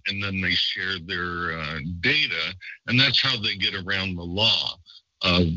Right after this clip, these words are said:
uh, not, uh, having to, um, spy on their own citizens. And there are a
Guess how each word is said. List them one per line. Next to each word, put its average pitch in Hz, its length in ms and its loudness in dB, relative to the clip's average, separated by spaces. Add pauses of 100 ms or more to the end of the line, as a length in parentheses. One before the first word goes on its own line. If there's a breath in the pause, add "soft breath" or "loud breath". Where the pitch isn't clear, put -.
uh, 90 140 4
not, 90 340 0 (160)
uh, 87 320 0
having 87 580 -4 (120)
to, 87 320 -6 (580 loud breath)
um, 87 440 0
spy 98 460 -2
on 90 140 -4
their 87 180 -8
own 82 200 -2
citizens. 92 720 -4
And 107 140 2
there 98 100 0
are 90 100 -2
a 87 60 -4